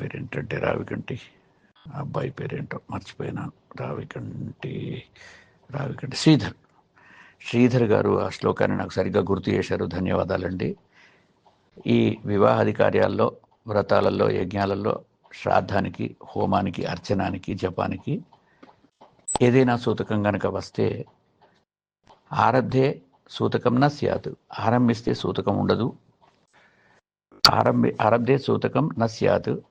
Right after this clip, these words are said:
అనారబ్ధే తు సూతకం. అప్పటికి మొదలుపెట్టి ఉండకపోతే సూతకం వచ్చిందని తెలిస్తే ఇక మొదలు పెట్టకూడదు.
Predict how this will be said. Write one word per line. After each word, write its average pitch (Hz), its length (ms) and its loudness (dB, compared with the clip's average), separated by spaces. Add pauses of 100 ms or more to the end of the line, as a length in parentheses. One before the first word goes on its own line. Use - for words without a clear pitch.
(120)
అనారబ్ధే 127 520 4
తు 131 120 -8
సూతకం. - 520 -10
అప్పటికి 123 300 0
మొదలుపెట్టి 131 480 4
ఉండకపోతే 117 680 0 (180)
సూతకం 120 360 -2
వచ్చిందని 107 380 -2
తెలిస్తే 110 320 -2
ఇక 117 100 0
మొదలు 120 260 2
పెట్టకూడదు. 95 480 -4